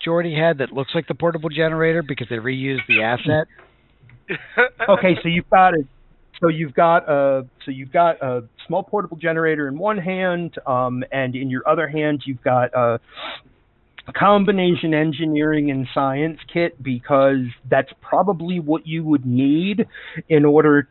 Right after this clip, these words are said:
Speaker 2: to, um, uh, i-, in order to help them get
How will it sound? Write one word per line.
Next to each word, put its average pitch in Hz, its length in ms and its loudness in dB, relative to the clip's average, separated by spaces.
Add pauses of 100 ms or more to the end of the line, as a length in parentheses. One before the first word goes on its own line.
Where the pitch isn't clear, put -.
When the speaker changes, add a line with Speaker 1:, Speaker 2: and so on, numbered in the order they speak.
(140)
Speaker 2:
to, 135 520 2
um, 117 1040 0 (600)
uh, - 180 -12 (1040)
i-, 139 160 -2
in 139 180 2
order 139 360 4 (140)
to 123 480 -2
help 151 360 0
them 135 260 0
get 139 160 -2